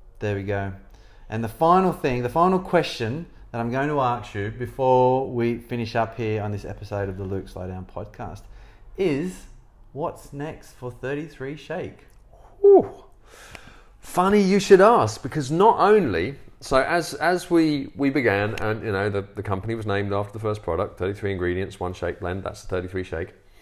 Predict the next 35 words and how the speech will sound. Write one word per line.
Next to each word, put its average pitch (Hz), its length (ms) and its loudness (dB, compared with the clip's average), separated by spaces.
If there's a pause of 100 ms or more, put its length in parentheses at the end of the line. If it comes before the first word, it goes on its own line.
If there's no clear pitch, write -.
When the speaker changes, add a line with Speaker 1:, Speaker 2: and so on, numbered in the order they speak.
(320)
Speaker 2:
Uh, 98 720 2
the, 101 240 -2
the 101 140 -6
brand 117 480 -2
is 101 160 -4
transitioning 98 600 -4
to 104 60 -16
thirty-three, 98 560 -2 (320)
so - 120 -10
it'll 92 60 -8
be 90 100 -6
thirty-three 98 580 -4 (100)
Natural 92 260 -8
Sports 90 300 -6
Nutrition. 90 480 -10 (640)
Um, 117 800 4
we 170 280 -2
have 110 640 -4
one, 147 720 -10
two, 104 720 -14
we 92 60 -12
got - 180 -14
three 160 720 -4
new 131 200 -2
products 107 420 -2
on 98 100 -4
the 95 80 -2
way, 92 280 -2
a - 20 -4
protein 110 720 -10
bar, 120 460 -8
an 98 140 -12 (120)
energy 101 400 -10
bar, 110 580 -8
an 98 140 -14